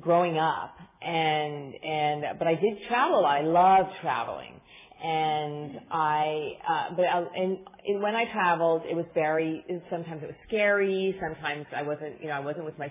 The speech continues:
family. And I did turn to food a lot. And, uh, I remember I lived in Mexico for a while, and I loved the Mexican bakeries. They were, like, my favorite thing. So I, I remember, um,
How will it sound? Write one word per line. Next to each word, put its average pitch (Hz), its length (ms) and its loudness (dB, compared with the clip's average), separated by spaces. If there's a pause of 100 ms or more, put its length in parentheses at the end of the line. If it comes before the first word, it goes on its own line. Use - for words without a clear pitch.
family. 180 680 0 (320)
And 185 240 -2
I 175 160 2
did 190 200 2 (100)
turn 175 160 -2
to 180 160 -4
food 302 260 -2
a 143 80 2
lot. 117 340 -2 (160)
And, 151 440 -4 (460)
uh, - 60 -4
I 165 280 0
remember 165 440 0
I 165 120 0
lived 170 160 0
in 165 100 -2
Mexico 165 460 -2
for 165 80 -2
a 151 80 0
while, 143 380 2
and 143 380 -4
I 147 120 -2
loved 151 580 2
the 151 60 -8
Mexican 147 460 -6
bakeries. 143 600 -6
They 143 160 -4
were, 139 120 -4
like, 127 200 -6
my 147 240 -8
favorite 139 480 -4
thing. 123 380 -10 (340)
So 165 180 2
I, 156 440 2
I 160 120 0
remember, 160 640 0
um, 139 460 -8